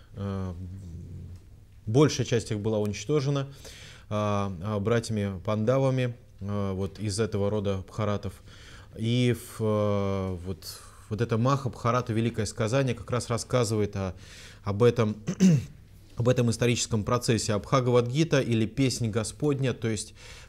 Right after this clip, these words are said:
Песнь Кришны, Песнь Кришны о том, как достичь, а, Бога. На самом деле это можно сказать как стоп-кадр. Это некий момент, когда, а, представляете такое событие,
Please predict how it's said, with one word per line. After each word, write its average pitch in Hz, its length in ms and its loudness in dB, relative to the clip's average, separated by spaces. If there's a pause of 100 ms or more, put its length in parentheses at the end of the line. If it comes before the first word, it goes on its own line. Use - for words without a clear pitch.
Песнь 120 340 4
Кришны, 143 600 0 (300)
Песнь 131 340 0
Кришны 127 480 0
о 104 160 -4
том, 117 260 0
как 104 280 -2
достичь, - 560 -2 (600)
а, 101 480 0
Бога. 143 500 2 (1500)
На 127 140 4
самом 165 360 4
деле 151 220 4
это 135 120 2
можно 127 260 2
сказать 123 380 0
как 117 360 -2
стоп-кадр. 117 800 0 (160)
Это 110 200 -2
некий 120 280 0
момент, 131 560 0 (240)
когда, 107 640 0 (1000)
а, 104 300 0
представляете 123 480 0
такое 110 260 0
событие, 120 720 0